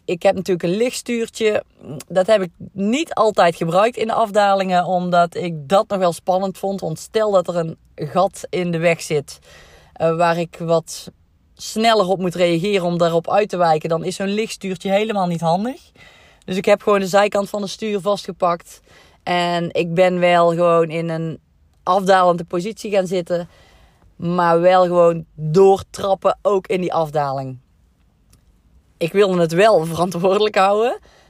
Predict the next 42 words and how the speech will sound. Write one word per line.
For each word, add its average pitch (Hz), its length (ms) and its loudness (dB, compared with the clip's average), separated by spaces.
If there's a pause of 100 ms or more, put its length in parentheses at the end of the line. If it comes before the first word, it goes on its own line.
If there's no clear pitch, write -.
Dus 165 160 -8
ik 165 160 -6
wilde 165 340 2
n-, 170 420 -2
geen 214 480 2
risico's 175 720 0
nemen 160 500 -2
met 156 300 -4 (300)
dingen 160 640 -2
die 156 260 -2
ik - 360 -8 (800)
niet 202 340 2
kon 180 200 2
overzien 170 540 0
of 156 120 -6
die 170 180 -4
ik, 160 160 -6
ja, 147 260 -2
waar 160 200 -2
ik 156 120 -12
gewoon, 160 360 0
eh, 151 340 -2
niet 175 300 -4
zeker 190 380 0
van 214 200 0
was. 220 240 0
Dus 180 160 -8
ik 170 100 -10
moest 196 260 -4
wel 214 180 2
de 196 80 0
weg 202 220 2
kunnen 190 240 -2
zien. 185 300 0
Ik 175 80 -4
moest 170 240 -4
het, 165 200 -14
het 185 340 0
wegdek 196 380 0
kunnen 185 260 -4
zien. 185 340 -4
En 165 220 -4